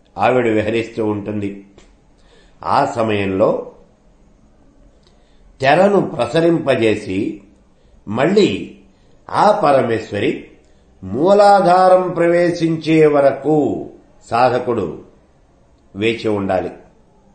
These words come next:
ఇది యోగ సాధ్యం,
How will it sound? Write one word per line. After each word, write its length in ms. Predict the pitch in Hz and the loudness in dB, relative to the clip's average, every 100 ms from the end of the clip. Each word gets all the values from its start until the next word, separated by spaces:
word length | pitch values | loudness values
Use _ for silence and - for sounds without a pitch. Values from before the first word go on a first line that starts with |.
| _ _ _ _ _ _ - | _ _ _ _ _ _ -6
ఇది 680 | 147 185 226 117 110 123 - - _ _ _ _ _ _ - | -4 0 2 2 0 -2 -10 -20 _ _ _ _ _ _ -12
యోగ 460 | 101 110 143 143 143 | -2 2 2 4 0
సాధ్యం, 800 | - 123 120 104 - 110 85 | 0 -2 -2 -4 -6 -6 -6